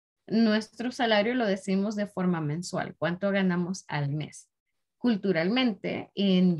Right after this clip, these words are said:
U S A, no se habla de salario mensual. Ellos le van a decir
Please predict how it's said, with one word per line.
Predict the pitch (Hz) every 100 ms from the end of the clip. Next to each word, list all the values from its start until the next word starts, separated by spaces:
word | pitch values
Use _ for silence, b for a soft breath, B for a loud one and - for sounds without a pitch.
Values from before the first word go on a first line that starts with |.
| 165
U | 180
S | 226 269
A, | 214 226 359 -
no | 220 214 220 220 233
se | - 202 190 -
habla | 214 220 254
de | 240
salario | 233 196 175 165 165
mensual. | 151 147 - - - - -
Ellos | 196 208 226
le | 208
van | 190 180
a | 190
decir | 202 214 269 330